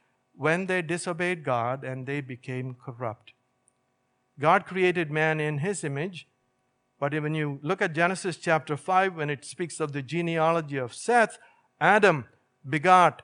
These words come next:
a child in his image and likeness, which is now fallen. This is our problem. Our own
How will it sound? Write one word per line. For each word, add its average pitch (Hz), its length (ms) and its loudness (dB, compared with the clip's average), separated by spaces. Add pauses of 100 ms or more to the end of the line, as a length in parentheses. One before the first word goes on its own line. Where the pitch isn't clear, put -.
(480)
a 139 80 -4
child 165 520 4 (100)
in 160 240 -2
his 190 600 2 (140)
image 143 380 -4
and 131 160 -4
likeness, 127 600 -6 (520)
which 143 240 -10
is 127 120 -12
now 135 200 -2
fallen. 117 500 -4 (880)
This 156 180 -10
is 139 160 -8
our 127 140 -4
problem. 110 500 -8 (2000)
Our 170 280 4
own 196 300 6